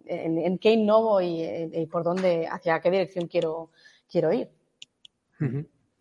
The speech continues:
Speaker 2: Me encanta que hables de actores y actrices de, <laughs> de las empresas. Me gusta esa, esa definición.
Speaker 1: Ujú.
Speaker 2: Quiero aprovechar, ya que has, ya que has mencionado, eh, innovación, metaverso y realidad aumentada, para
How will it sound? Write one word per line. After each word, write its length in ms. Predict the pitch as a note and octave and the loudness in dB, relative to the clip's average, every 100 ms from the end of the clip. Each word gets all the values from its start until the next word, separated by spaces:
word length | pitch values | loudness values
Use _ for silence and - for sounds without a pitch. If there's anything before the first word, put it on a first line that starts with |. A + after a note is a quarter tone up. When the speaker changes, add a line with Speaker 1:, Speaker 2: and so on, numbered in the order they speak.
| _ _ - | _ _ -12
Speaker 2:
Me 100 | D#3 | -6
encanta 280 | B2+ C3+ C#3 | 0 4 4
que 80 | C#3+ | 4
hables 240 | C3 C#3 | 2 2
de 100 | C3 | 0
actores 340 | A#2+ A#2 C3 C3+ | -2 0 2 2
y 60 | |
actrices 640 | B2 G#2+ B2+ - D3 D3+ - _ _ - - _ - | 0 -2 -4 0 0 0 -8 _ _ -20 -20 _ -2
de, 540 | C3+ B2 A#2 A#2 A#2+ - - | 2 4 4 0 -6 -4 -4
<laughs> 240 | - F#3 F3 D3+ | 4 6 6 6
de 160 | C#3 | 4
las 200 | C3 B2+ | 4 2
empresas. 500 | C#3 B2+ C#3 C#3+ E3 | 2 4 4 6 2
Me 100 | C#3+ | 2
gusta 240 | B2+ A#2+ B2 | -2 0 -2
esa, 280 | B2 B2 B2+ | 0 -2 -4
esa 160 | C3+ B2+ | -2 -2
definición. 680 | B2 B2+ B2 A#2 B2 B2 - - - - - | -2 -2 -2 0 0 -2 -8 -18 -20 -20 -4
Speaker 1:
Ujú. 240 | A3 G3 G3+ | -2 -2 4
Speaker 2:
Quiero 140 | D#3+ | 4
aprovechar, 340 | F3 F3+ F#3+ E3+ | 6 4 4 6
ya 80 | |
que 80 | D#3 | 6
has, 180 | D#3 - - | 4 -2 -2
ya 140 | D#3+ D3+ | 4 6
que 60 | |
has 160 | D#3 D3+ | 6 4
mencionado, 1000 | D#3+ D#3 D#3 D3+ D3 D3 D3 C#3+ C#3 D3 | 2 4 6 6 6 4 4 2 0 -2
eh, 520 | D#3 C#3 C3+ C3 C3 | -2 -2 -2 -2 -2
innovación, 880 | C#3+ C#3 C3 B2+ D#3 D3 C#3+ C3+ C3 | -2 0 0 0 2 2 2 -2 -6
metaverso 520 | B2+ B2 B2 C3+ - B2+ | -8 -6 -4 -4 -4 -8
y 60 | |
realidad 260 | A#2+ A#2+ B2+ | -6 -6 -4
aumentada, 580 | C3+ C3 C3+ C#3 F#3 - _ _ _ _ - | -6 -2 -2 -2 -6 -12 _ _ _ _ 2
para 1000 | C3+ C#3 C3 C3 B2+ B2+ B2 B2 A#2+ | 6 6 6 4 4 2 0 -2 -4